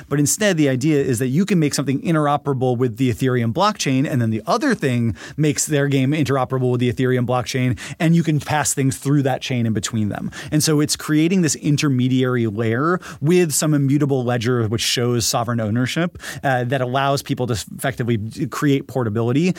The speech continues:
And it's those, it's, again, it's those three elements. It's sovereign ownership, portability, and interoperability. But I think for most people, it'll probably be tough to, to really visualize or understand the value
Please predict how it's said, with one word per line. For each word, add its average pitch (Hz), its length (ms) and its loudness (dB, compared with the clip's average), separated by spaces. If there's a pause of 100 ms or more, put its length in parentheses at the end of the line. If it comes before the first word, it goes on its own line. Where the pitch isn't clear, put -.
(140)
And 139 100 2
it's 135 120 -2
those, 165 320 -2
it's, 160 200 -2
again, 160 300 0
it's 117 120 -2
those 131 180 -2
three 165 340 0
elements. 120 400 -4 (220)
It's 131 160 -2
sovereign 165 500 0
ownership, 127 640 -2 (300)
portability, 160 800 2 (180)
and 147 140 0
interoperability. 123 960 -2 (200)
But - 260 -2
I 160 80 -2
think 175 160 0
for 143 140 0
most 190 380 2
people, 151 340 0
it'll 143 160 0
probably 165 420 2
be 151 240 2 (220)
tough - 360 -2
to, 135 300 -4
to - 180 -2
really 135 320 4
visualize 139 720 2
or 123 140 -4
understand 123 500 0
the 147 60 0
value 175 420 2